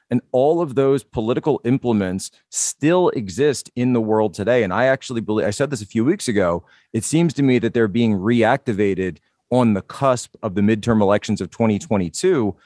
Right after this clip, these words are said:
Now we've seen them completely reactivated, these Antifa cells. We're seeing it at, at the homes of Supreme Court justices. There's that,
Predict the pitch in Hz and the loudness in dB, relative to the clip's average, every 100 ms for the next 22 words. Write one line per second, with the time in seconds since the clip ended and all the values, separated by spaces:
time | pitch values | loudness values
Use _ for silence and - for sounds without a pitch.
0 | _ - 104 113 135 147 123 131 117 107 | _ -4 0 2 2 0 -2 -2 -2 -2
1 | 107 92 151 160 139 127 - 101 123 117 | -4 -2 -2 0 0 0 0 0 2 2
2 | 113 113 104 101 90 82 90 90 - 147 | 2 -2 -2 -2 -4 -6 -6 -6 -4 -2
3 | 139 - 131 123 117 - - - 98 117 | -2 0 2 4 2 -2 -14 -10 -6 0
4 | 107 98 95 - 101 95 92 90 87 - | 0 0 -4 -6 -6 -6 -6 -8 -4 2
5 | 117 117 98 - - 117 104 98 82 117 | 4 2 0 -10 -4 0 0 0 0 0
6 | 120 135 127 123 104 104 95 101 95 | 0 -4 -2 -2 -2 -4 -4 -4 -4